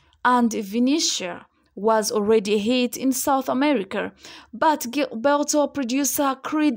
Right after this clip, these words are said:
Taylor and others thought they could expand the record's appeal by including both Portuguese and English language vocals. In a two thousand two interview with friends posted on her website,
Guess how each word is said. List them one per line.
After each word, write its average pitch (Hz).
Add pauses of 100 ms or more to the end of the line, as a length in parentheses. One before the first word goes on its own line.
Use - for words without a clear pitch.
Taylor 277 (340)
and 247
others 285
thought 269 (220)
they 240
could 254
expand 247
the 220
record's 247
appeal 254 (240)
by 262
including 277
both 262 (120)
Portuguese 254 (240)
and 320
English 220
language 202
vocals. 196 (480)
In 233
a 226
two 247
thousand 226
two 233
interview 247
with 247
friends 277
posted 247
on 202
her 196
website, 247